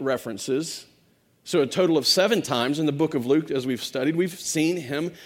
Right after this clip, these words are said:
making reference to his crucifixion and his kingdom consummation. It's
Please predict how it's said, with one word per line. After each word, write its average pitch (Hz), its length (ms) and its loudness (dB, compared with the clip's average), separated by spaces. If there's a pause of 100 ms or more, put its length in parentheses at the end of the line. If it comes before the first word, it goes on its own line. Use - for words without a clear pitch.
(140)
making 165 360 2
reference 151 380 0
to 190 200 -2
his 190 220 4
crucifixion 180 760 -2 (240)
and 165 200 2
his 190 200 2
kingdom 147 380 0
consummation. 170 800 -4 (720)
It's 143 160 -8